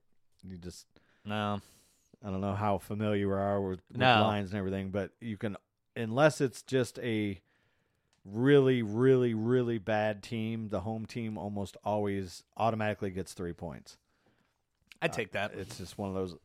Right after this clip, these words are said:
Speaker 1: unwritten, unspoken laws of, of betting.
Speaker 2: Yeah.
Speaker 1: Um,
Speaker 2: I think I'd take that, though.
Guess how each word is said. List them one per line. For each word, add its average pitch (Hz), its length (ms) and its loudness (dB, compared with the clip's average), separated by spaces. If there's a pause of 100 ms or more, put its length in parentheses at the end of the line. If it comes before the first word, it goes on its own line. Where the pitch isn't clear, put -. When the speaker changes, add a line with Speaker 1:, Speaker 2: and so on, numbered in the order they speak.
(120)
Speaker 1:
unwritten, 107 480 -4
unspoken 101 720 -6
laws 95 500 0
of, 92 320 -8
of 90 220 -12
betting. 92 560 -4
Speaker 2:
Yeah. 98 140 -10 (300)
Speaker 1:
Um, 87 380 -8 (340)
Speaker 2:
I 156 80 2
think 226 120 6
I'd 214 80 4
take 226 180 0
that, 113 160 -2
though. 82 200 -6